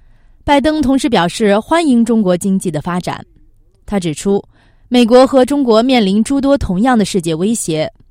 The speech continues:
两国同时拥有同样的战略目标和责任，但两国也有分歧，其中最大的分歧便是人权。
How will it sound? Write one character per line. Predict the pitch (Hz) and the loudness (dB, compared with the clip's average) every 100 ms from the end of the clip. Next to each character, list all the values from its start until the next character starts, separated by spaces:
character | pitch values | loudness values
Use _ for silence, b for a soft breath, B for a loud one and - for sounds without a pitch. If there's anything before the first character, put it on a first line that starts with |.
| b b b | b b b
两 | 254 254 | 2 4
国 | 311 | 4
同 | 247 240 | 2 0
时 | 294 320 | 0 0
拥 | 320 339 | 0 0
有 | 254 | 0
同 | - - 180 | -2 -4 -2
样 | 285 285 | 0 0
的 | 175 | 0
战 | 302 233 | 0 2
略 | 220 | 2
目 | 190 180 | 2 0
标 | 202 247 262 | 0 -2 -4
和 | - | -8
责 | 156 143 139 | -8 -6 -4
任， | 185 151 - _ _ _ b b b b - | -2 -4 -8 _ _ _ b b b b -2
但 | 330 | 2
两 | 254 208 | 4 4
国 | 226 | 4
也 | 262 | 6
有 | 214 | 4
分 | 151 247 285 | 2 -2 -2
歧， | - 170 147 - _ _ _ - | -4 -8 -8 -10 _ _ _ -8
其 | - | -4
中 | 226 254 | 0 0
最 | 330 320 | 2 0
大 | 294 | 2
的 | 233 | 0
分 | - 269 | 0 -2
歧 | 277 180 175 | -2 -4 -4
便 | - 180 | -2 -4
是 | 165 | -2
人 | 151 143 185 | -6 -4 -4
权。 | - 147 135 | -4 -6 -6